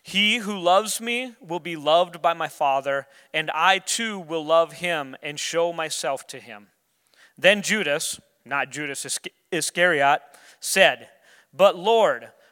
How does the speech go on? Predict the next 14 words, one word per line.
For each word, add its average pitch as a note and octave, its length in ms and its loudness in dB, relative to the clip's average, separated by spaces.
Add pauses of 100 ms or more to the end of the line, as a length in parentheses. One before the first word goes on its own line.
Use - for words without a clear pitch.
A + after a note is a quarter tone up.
(140)
why E3+ 420 2
do A3+ 140 -6
you G#3 340 -4
intend F3 560 -6
to - 80 -8
show F3 320 -4
yourself E3 500 -4
to - 160 -12
us D3 280 -4
and C#3+ 200 -12
not D3+ 300 -4
to E3 100 -14
the C#3+ 100 -12
world?" C3+ 420 -6